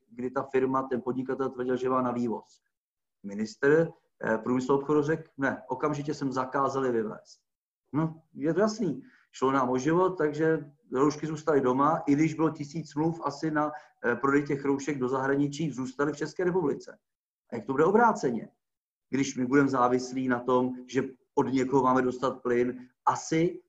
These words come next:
ten ministr průmyslu té jiné země v tom nějakém okamžiku, který může přijít, tak řekne: "Stop, my potřebujeme plyn pro nás, tak halt, nikam se, eh, plyn nebude vyvážet." A to je přesně ta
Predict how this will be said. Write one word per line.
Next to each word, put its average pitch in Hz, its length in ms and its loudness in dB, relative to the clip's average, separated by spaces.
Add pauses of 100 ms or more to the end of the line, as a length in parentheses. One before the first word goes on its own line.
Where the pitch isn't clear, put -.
(120)
ten 135 180 4
ministr 139 380 2
průmyslu 135 440 0
té 147 140 2
jiné 127 380 2
země 120 600 -2 (1120)
v - 40 -20
tom 143 180 4
nějakém 131 420 4
okamžiku, 135 460 -2
který 151 200 0
může 151 200 0
přijít, 170 200 -4
tak 185 120 2
řekne: 190 240 -2
"Stop, 226 380 0 (220)
my 131 80 -6
potřebujeme 143 420 -2
plyn 147 200 0
pro 135 160 2
nás, 165 340 0
tak 170 140 -2 (300)
halt, 165 280 -2 (200)
nikam 135 280 -2
se, 151 260 -2 (280)
eh, 113 40 -2
plyn 135 200 -2
nebude 139 320 2
vyvážet." 110 500 -2 (540)
A 135 80 0
to 185 300 4
je 208 120 10
přesně 143 600 -4 (200)
ta 131 220 0